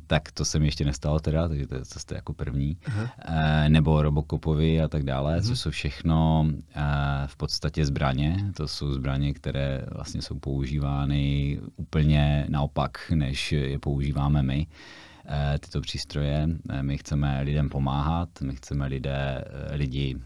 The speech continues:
Speaker 1: eh, vlastně stavět na vlastní nohy, eh, opět pomáhat jim, eh, vlastně zkvalitňovat život a, a vracet se zpátky do,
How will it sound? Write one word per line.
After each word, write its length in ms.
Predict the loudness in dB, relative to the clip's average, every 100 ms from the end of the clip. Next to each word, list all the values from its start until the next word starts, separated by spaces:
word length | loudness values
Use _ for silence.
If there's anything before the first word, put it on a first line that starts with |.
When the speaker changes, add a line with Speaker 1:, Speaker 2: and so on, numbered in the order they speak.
| -10
Speaker 1:
eh, 60 | -8
vlastně 260 | -6 -6 -6
stavět 320 | -4 -2 -2
na 80 | -4
vlastní 280 | -6 -4
nohy, 520 | -4 0 0 0 0 -2
eh, 200 | -6 -6
opět 480 | -8 -2 0 0 -2
pomáhat 480 | -2 0 0 -2 -2
jim, 300 | -2 -2 -2
eh, 340 | -6 -6 -6
vlastně 280 | -8 -8 -8
zkvalitňovat 680 | -8 -6 -6 -4 -4 -4 -4
život 380 | -4 -2 -2 -4 -8 -8
a, 40 | -6
a 320 | -6 -6 -8
vracet 380 | -10 -10 -12 -10
se 80 |
zpátky 420 | -12 -10 -10 -8
do, 100 | -8